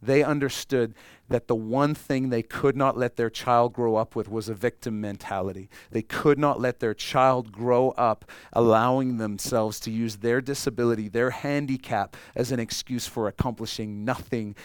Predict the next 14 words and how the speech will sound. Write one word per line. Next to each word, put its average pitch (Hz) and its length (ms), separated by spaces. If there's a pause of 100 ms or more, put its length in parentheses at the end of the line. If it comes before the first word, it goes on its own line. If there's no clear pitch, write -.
in 104 160
life. 98 440 (220)
These 135 180
parents 139 380
had 120 100
just 127 260
determined, 113 460
"My 123 240
kid 123 340
is 113 240
going 120 320
to 117 140
accomplish 110 580 (100)
absolutely 117 1120